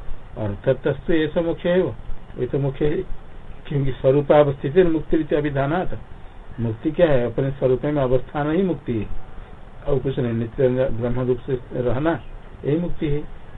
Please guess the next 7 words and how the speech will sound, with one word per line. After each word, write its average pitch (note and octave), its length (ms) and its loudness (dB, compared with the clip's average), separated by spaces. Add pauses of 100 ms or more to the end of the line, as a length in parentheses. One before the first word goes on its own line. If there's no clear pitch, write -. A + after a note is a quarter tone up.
(480)
ब्रह्म A2+ 200 0
प्राप्त B2+ 560 0
करना, B2 260 0
ब्रह्म B2+ 640 -2
रूप A2+ 200 -4
से - 80 0
रहना, C3 480 0